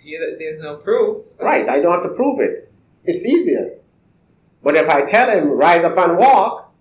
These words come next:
Speaker 1: then he better be able to walk.
Speaker 2: he better jump up and walk. And then Jesus says,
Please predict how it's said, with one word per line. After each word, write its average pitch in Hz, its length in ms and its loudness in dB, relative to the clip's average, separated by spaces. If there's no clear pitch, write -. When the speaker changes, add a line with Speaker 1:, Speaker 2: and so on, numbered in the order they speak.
Speaker 1:
then 151 140 -14
he 147 140 -16
better 147 200 -8
be 151 120 -12
able 156 200 -12
to 165 100 -12
walk. 185 300 -6
Speaker 2:
he 139 60 -12
better 147 300 4
jump 180 220 2
up 170 100 -2
and 170 160 2
walk. 190 260 0
And 139 120 0
then 123 260 -2
Jesus 160 380 0
says, 131 420 -2